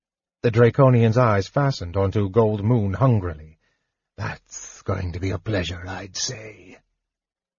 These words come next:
"For you, maybe," muttered another guard, staring at Sturm in disgust. I've never seen an uglier female in my life, and, ugh! The creature slumped over,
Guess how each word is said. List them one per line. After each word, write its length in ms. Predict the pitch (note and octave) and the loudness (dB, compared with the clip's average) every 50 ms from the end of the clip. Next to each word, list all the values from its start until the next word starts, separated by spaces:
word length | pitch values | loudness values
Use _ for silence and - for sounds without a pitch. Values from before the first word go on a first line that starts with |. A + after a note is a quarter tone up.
| _ _ _ _ _ _ _ _ _ _ _ _ _ _ _ _ _ _ _ _ _ _ _ _ _ - | _ _ _ _ _ _ _ _ _ _ _ _ _ _ _ _ _ _ _ _ _ _ _ _ _ 0
"For 160 | - A#2+ B2 | 2 4 4
you, 300 | D3 C3 B2+ C#3 C#3 B2 | 6 6 6 4 4 2
maybe," 480 | G#2 E2+ D#2+ E2 E2 D#2 D#2+ E2+ D#2+ - - - _ _ _ _ _ _ _ _ - | 0 -2 -6 -6 -6 -4 -4 -4 -4 -4 -8 -12 _ _ _ _ _ _ _ _ -2
muttered 340 | A2 A2+ A#2 A2+ A#2 A2+ G#2+ | 2 4 4 4 4 4 2
another 380 | A2 G#2+ A2 B2 A#2+ G#2+ G2 | 2 2 2 2 2 2 0
guard, 440 | F2 A2+ A#2 G#2 F#2+ F#2 F2+ E2+ E2+ - _ - | 0 0 0 0 0 -2 -4 -6 -10 -14 _ -12
staring 520 | - - - D#3 D3+ C3+ A2+ G#2+ G#2 G2+ | -6 0 2 4 4 4 4 2 0 0
at 160 | G#2 G2+ F#2+ | -2 -2 -4
Sturm 640 | - - - - - - E3 D3 A#2 F#2 E2+ E2+ E2+ | -6 -14 -14 -8 0 2 4 4 4 4 0 -2 -4
in 120 | F#2+ G2 | -4 -4
disgust. 640 | F2+ G#2 G2 - - A2+ F#2+ E2+ D#2 - - - - _ _ _ _ _ _ _ _ _ _ _ _ _ | -4 -4 -6 -4 -4 -4 -4 -4 -6 -10 -16 -20 -20 _ _ _ _ _ _ _ _ _ _ _ _ _
I've 240 | - C3 C#3+ D3 C#3 | 0 2 2 4 4
never 220 | B2+ B2 A#2 G#2 F#2+ | 4 2 2 0 0
seen 300 | - - - B2 A#2+ A#2 | -2 2 2 2 4 4
an 100 | A2 A2 | 2 2
uglier 320 | B2 A2+ A2+ G#2+ G#2+ G2 | 2 2 2 2 0 0
female 480 | - - - C#3+ C3+ C3+ C3+ C#3 D#3+ F3+ | 0 2 2 2 2 2 0 0 0 -2
in 80 | C3 | 0
my 140 | G#2+ A#2 C3 | 0 0 0
life, 500 | A2+ G2 F#2+ G#2 G#2+ F#2 D#2 - - - | 0 2 2 2 2 2 -2 -6 -6 -6
and, 180 | A#2 G#2+ G#2 - _ - | -6 -6 -8 -12 _ -4
ugh! 440 | - F#4+ E4 C#4+ A#3+ G#3+ - - - - _ _ _ _ _ _ _ _ _ _ _ _ - | 4 6 8 10 10 8 6 4 -2 -8 _ _ _ _ _ _ _ _ _ _ _ _ 0
The 80 | - A#2+ | 0 2
creature 380 | - - E3+ F3 D#3+ - D#3+ | 4 4 4 4 4 4 2
slumped 420 | D#3 D3+ - - B2 A#2 A#2 A#2 - | 2 2 2 4 4 4 4 6 6
over, 360 | B2 A#2 G#2+ F2 E2 D#2+ - | 6 6 6 4 -2 -6 -8